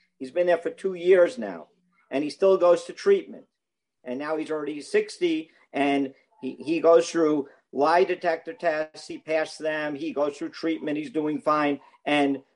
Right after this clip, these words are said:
he, he's going in front of a judge in June. Maybe they're going to put him on the regular, quote unquote, uh, registry with the men I see, which is still restrictive, but at least he's on house arrest. He's sort of like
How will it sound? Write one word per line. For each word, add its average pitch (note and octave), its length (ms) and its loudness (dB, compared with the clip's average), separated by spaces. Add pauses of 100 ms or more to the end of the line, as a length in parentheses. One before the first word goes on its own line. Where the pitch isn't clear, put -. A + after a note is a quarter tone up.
(140)
he, B2+ 600 -4
he's D3+ 320 0
going F3+ 280 4
in E3 140 2
front E3+ 200 2
of E3 80 -2
a C#3+ 60 0
judge D3+ 320 0
in C3+ 140 -6
June. D3 360 -4
Maybe F3+ 380 2
they're D#3+ 160 -2
going D#3+ 240 -10
to - 80 -20
put D#3+ 160 -8
him D3+ 80 -12
on D3 160 -8
the C#3 80 -2
regular, D3 640 -2
quote C3+ 300 -6
unquote, B2+ 520 -4 (420)
uh, B2+ 180 -4
registry C3+ 480 -4
with B2 160 -4
the C3 80 -2
men C#3 180 0
I D3+ 180 0
see, D3+ 140 -8
which A#2+ 180 -6
is B2 120 -10
still F#3+ 260 4
restrictive, C3 640 0 (280)
but C3 100 0
at C#3+ 60 0
least F3+ 280 0 (120)
he's G#3 220 -6
on E3+ 160 0
house D#3+ 400 0
arrest. G2 420 -10
He's E3 160 -16
sort D#3+ 160 0
of C3+ 80 -8
like C3+ 240 -2